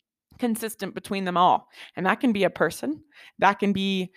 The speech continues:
you know, a topic, whatever that looks like. Um, I was doing this last year with my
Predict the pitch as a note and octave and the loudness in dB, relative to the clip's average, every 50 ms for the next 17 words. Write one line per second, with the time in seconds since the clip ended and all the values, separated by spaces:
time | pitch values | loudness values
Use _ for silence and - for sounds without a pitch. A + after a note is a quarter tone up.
0 | - - _ - F#3 F#3 F3+ F3+ F#3 F#3 F#3+ F3+ - - F#3+ F3+ F3 F3 F3 - | -20 -18 _ -2 2 4 6 6 6 6 4 4 2 2 4 4 4 4 2 0
1 | - - - - - A3+ C#4+ D4 - - - - - G3 G3+ G3+ G3+ G3 F#3+ G#3 | 0 0 2 2 2 2 2 0 -4 -10 -14 -6 0 2 4 6 6 6 6 6
2 | G3+ F#3 - - F3 F#3+ - - - - - - - _ - G#3 G#3 - _ _ | 6 4 4 2 0 -4 -6 -8 -10 -10 -10 -10 -12 _ -18 -20 -20 -20 _ _
3 | _ _ _ _ - G3 G3 F#3+ F#3+ F#3 F#3 F#3 F3+ - - _ - F#3+ G3 F#3+ | _ _ _ _ -2 0 2 4 4 4 2 0 -2 -4 -4 _ 0 2 4 4
4 | F#3+ F#3+ F#3 F#3 F#3 F3+ F#3+ F#3+ - _ _ _ _ _ _ _ _ _ _ _ | 6 6 6 6 6 4 2 0 -6 _ _ _ _ _ _ _ _ _ _ _
5 | _ _ _ _ _ _ _ - G3 A3 F#3 A#3 B3+ B3+ B3 A#3+ A3+ A3 A3+ - | _ _ _ _ _ _ _ 0 0 2 4 6 8 8 8 8 6 6 4 4
6 | G3 G3 F#3+ B3 B3+ - - - A3 G3 F3+ F3+ F3+ F#3 F#3 F3+ - - G3 E3+ | 4 4 4 4 2 -4 -8 -4 0 2 4 4 4 4 2 0 0 -2 -2 -2
7 | E3+ E3 E3 E3+ E3+ E3 E3 - | 0 0 0 0 0 0 -2 -4